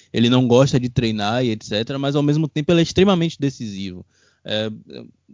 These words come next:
no auge de Dele Alli, dentro do Tottenham, era absurdo como ele se movimentava bem, como ele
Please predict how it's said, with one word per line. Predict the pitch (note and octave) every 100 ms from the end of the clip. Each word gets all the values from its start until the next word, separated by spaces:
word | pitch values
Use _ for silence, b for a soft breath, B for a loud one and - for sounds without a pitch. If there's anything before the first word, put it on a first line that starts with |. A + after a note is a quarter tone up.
| - D3
no | C3+ C3
auge | A#2+ D3 E3 F3
de | C3+ B2+
Dele | B2+ B2 A2
Alli, | G#2 C3 C#3+
dentro | A#2 A2 A#2
do | C3 A#2
Tottenham, | - G#2 C3 D#3 C3 A#2 A2+ b b -
era | G#2+ A#2+ A#2
absurdo | A#2 D3 - C3+ E3 F3+
como | F3
ele | D#3+
se | C#3+ D#3
movimentava | C#3 C#3 C3 B2+ B2 C3+
bem, | G2+ A2 C#3
como | C3 A#2
ele | A2+ A2+ G#2+